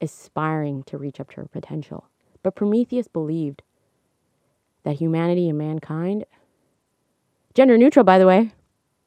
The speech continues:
I know, <laughs> I know I said mankind. Had so much potential to be great, similar to the gods. And he fought with Zeus, actually, 'cause Zeus was like, "Wait, wait, wait, wait, no, no, no, no, no.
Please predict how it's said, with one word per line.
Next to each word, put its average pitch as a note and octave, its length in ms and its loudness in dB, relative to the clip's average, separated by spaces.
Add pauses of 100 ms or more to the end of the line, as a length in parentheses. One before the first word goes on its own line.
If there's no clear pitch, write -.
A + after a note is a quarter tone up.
(640)
I D#3 80 -10
know, F#3+ 300 4
<laughs> - 20 -6
I F3+ 60 4
know D#3 160 2
I D3 60 0
said C#3+ 200 -8
mankind. C3 640 -8 (2500)
Had A3 180 -4
so B3 100 2
much C4 180 2
potential F3+ 500 -4
to D#3 140 -10
be F3 140 -2
great, D3+ 440 -6 (960)
similar C4+ 360 -2
to A3+ 80 -4
the F3 80 -2
gods. - 560 -10 (880)
And F#3+ 120 -6
he C4 120 0
fought - 420 -2
with D3+ 180 -6
Zeus, - 440 -8 (1300)
actually, D#3+ 440 -8
'cause E3+ 160 -8
Zeus G3 180 -4
was E3 100 -8
like, E3 140 -6
"Wait, F3+ 140 -4
wait, D#3+ 120 -4
wait, D3 120 -6
wait, C#3 180 -10
no, D3+ 380 -8
no, D3 200 -8
no, C#3 140 -10
no, C3 120 -12
no. A#2+ 100 -20